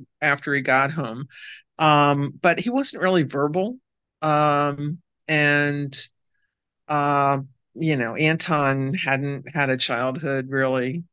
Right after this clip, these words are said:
Um, you know, and he, he saw that, that <laughs> babies got the attention.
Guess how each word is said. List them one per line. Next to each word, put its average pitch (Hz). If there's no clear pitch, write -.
Um, 127
you 139
know, 127
and 131
he, 135
he 143
saw 131
that, 131
that 147
<laughs> -
babies 170
got -
the 160
attention. 143